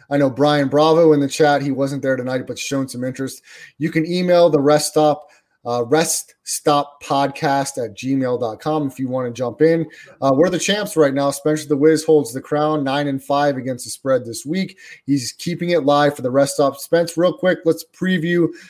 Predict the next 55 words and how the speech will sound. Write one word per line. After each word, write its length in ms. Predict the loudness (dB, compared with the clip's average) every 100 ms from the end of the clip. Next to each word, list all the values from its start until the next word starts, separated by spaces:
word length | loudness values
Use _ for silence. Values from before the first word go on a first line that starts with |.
| _ 0
Thursday's 580 | 2 2 4 4 2 2
game 380 | 2 2 2
because 280 | -2 -4 -4
we'll 120 | -4
be 160 | 0 2
on 180 | 2 0
the 200 | -2 0
air 380 | 0 2 0 -4 -12 _ _
after 400 | -2 -2 0 -2
the 80 | -2
game 320 | -2 0 0
on 160 | -4 -4
Thursday. 560 | 2 2 2 4 4
It's, 280 | 2 -2 -6
uh, 280 | -4 -4 -4
not 200 | -4 -2
a 40 |
great 280 | -2 -2 -2
one, 180 | -2 -2
but 100 | -2
it's 120 | -4
a 60 | -6
divisional 480 | -4 -4 -2 -2 -2
matchup 380 | 0 0 -2
in 80 | -2
the 100 | -2
N 80 | -2
F 140 | -2
C 100 | -4
East. 380 | -2 0 0 -2 -20 -20 _ -2
New 120 | 0
York 280 | 2 0 2
Giants 500 | 2 4 2 0 -2
against 220 | -6 -6
the 60 |
Philadelphia 520 | 0 2 4 4 2 -2
Eagles. 380 | 0 2 -2 -4
Eagles, 520 | -4 0 0 0 -2 _ _ -4
three 200 | 0 0
and 80 | 0
a 60 |
half 260 | 2 0 0
point 260 | -4 -2
favorite. 300 | 2 2 2
They're 140 | -2 -2
battling 380 | 2 2 2 0
some 180 | -4
injuries. 520 | -2 0 0 0 -2 0
What 120 | 2
are 20 |
your 80 | 2
thoughts 320 | 4 0 0
on 100 | -4
this 140 | -6
game? 240 | -10 -14